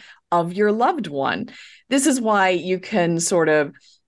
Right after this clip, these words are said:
think about, you know, you're at the grocery store and you think, "Oh, well, what, what would my husband want for dinner?" You can sort of consult the internal model that you have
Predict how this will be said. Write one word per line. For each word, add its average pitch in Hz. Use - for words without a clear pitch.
think 214
about, 180
you -
know, 135
you're 151
at 156
the 180
grocery 175
store 151
and 143
you 143
think, 123
"Oh, 185
well, 170
what, 277
what 453
would 440
my 381
husband 277
want 214
for 220
dinner?" 190
You 277
can 294
sort 269
of 233
consult -
the 185
internal 190
model 170
that 175
you 190
have 214